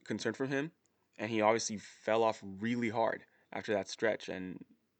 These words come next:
he, he, I mean, famously hit, you know, below two hundred and was oh for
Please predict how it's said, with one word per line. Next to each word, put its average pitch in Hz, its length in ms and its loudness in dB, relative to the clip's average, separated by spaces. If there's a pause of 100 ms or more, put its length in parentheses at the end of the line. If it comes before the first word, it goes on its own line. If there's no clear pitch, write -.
he, 107 220 -6
he, 110 320 -10
I 98 60 -12
mean, 92 120 -8
famously 110 480 0
hit, 110 280 4 (580)
you 110 80 -2
know, 107 60 2
below 107 300 4
two 107 200 -2
hundred 107 500 4
and 98 360 -4
was 101 200 -6
oh 110 180 2
for 104 540 2